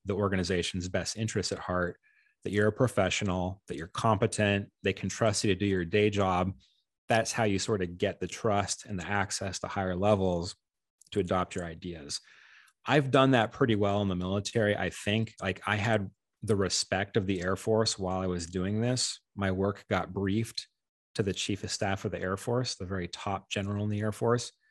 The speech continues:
And he gave it a thumbs up. He's like, "This is awesome.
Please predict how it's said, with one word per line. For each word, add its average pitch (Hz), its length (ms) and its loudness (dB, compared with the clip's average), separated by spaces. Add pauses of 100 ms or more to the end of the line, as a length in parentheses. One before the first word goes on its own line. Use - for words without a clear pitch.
(640)
And 120 160 4
he 123 60 8
gave 127 200 6
it 127 60 8
a 113 40 8
thumbs 127 340 6
up. 127 180 6
He's 95 100 -4
like, 92 160 -4
"This 120 160 -2
is 113 80 4
awesome. 110 540 4